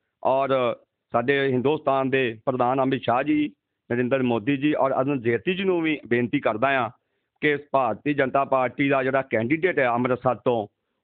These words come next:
ਉਹ ਅੰਮ੍ਰਿਤਸਰ ਦਾ ਲੋਕਲ ਹੀ ਕੈਂਡੀਡੇਟ ਕੋਈ ਹੋਣਾ ਚਾਹੀਦਾ ਆ। ਉਹ ਕੋਈ ਹੋਵੇ, ਉਹ ਪਾਰਟੀ ਨੇ, ਅ, ਜ-, ਅ, ਕ-, ਦੱਸਣਾ ਆ ਵੀ ਕਿਹਨੂੰ ਟਿਕਟ ਦੇਣੀ ਹੈ। ਪਰ ਅਸੀਂ, ਮੈਂ ਜਿਹੜੀ ਪੁਰਜ਼ੋਰ ਅਪੀਲ ਕਰਦਾ ਆਪਣੀ ਪਾਰਟੀ ਨੂੰ ਕਿ ਜਿਹੜਾ ਸਾਡਾ ਕੈਂਡੀਡੇਟ ਆ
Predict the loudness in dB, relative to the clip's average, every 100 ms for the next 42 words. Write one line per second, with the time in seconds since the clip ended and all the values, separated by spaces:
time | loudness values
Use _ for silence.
0 | -2 0 2 0 0 -2 0 0 0 0
1 | 0 0 0 0 -2 -2 0 -2 -2 -2
2 | 0 0 0 0 0 0 0 0 -4 _
3 | _ _ -2 -2 0 0 2 2 2 0
4 | 0 0 0 0 0 0 0 -4 -10 _
5 | _ -6 -6 -6 -2 -2 0 0 0 0
6 | -2 0 0 0 -4 -2 0 0 -2 -10
7 | -12 -4 -2 0 0 2 2 0 -4 _
8 | _ 0 0 0 -2 -2 0 0 2 0
9 | 0 0 -2 0 0 0 -2 -2 0 0
10 | 0 0 0 -2 -2 -2 0 0 0 -2
11 | -6 _ _ -2 0 0 -2 -2 0 0
12 | 0 0 0 0 0 2 0